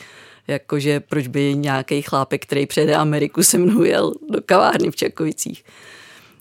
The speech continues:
No ale, eh, došlo tam k výměně kontaktů, že on dal vizitku mně.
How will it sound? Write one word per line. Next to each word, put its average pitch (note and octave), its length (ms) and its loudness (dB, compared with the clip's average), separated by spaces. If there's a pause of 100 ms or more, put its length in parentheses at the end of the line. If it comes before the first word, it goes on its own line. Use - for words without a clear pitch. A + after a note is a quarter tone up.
No E3 120 2
ale, E3 220 4
eh, E3 120 4 (840)
došlo D#3 320 -2
tam D#3 180 -2
k - 60 -10
výměně D#3+ 340 0
kontaktů, D#3 540 -4
že D#3 320 -2 (120)
on D3 220 -2
dal D3+ 340 0
vizitku D3 440 -4
mně. D3+ 380 -2